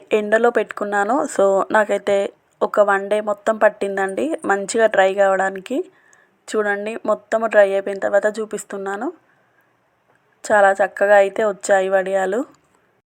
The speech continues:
మనము నువ్వులు వేసుకున్నాం కదా, చూడండి ఎంత బాగా కనిపిస్తున్నాయో నువ్వులు.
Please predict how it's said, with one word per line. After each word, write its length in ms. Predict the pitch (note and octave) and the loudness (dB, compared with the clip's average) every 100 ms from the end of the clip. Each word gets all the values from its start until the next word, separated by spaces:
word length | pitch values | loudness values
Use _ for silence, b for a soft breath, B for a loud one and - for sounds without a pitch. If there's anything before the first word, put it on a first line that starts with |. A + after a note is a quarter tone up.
| _ _ _ _ A3+ | _ _ _ _ -2
మనము 300 | G#3+ G#3+ G#3+ G#3 | 0 0 -4 -4
నువ్వులు 280 | G#3+ G#3+ A3 | -6 -4 -2
వేసుకున్నాం 500 | A3 G3+ - G3+ G3+ | -2 -6 -8 -10 -6
కదా, 180 | G#3 G#3+ | -2 -2
చూడండి 420 | C4+ A3+ G3+ F#3+ | -4 -6 -6 -6
ఎంత 200 | F#3+ F#3+ | -8 -4
బాగా 320 | G3 G3+ G3 | -2 0 0
కనిపిస్తున్నాయో 760 | G3 F#3+ G3+ G3+ - G3 G3 G3 | 0 -2 -4 -18 -12 -8 -4 -4
నువ్వులు. 400 | G3 F#3+ G#3+ | -4 -8 -8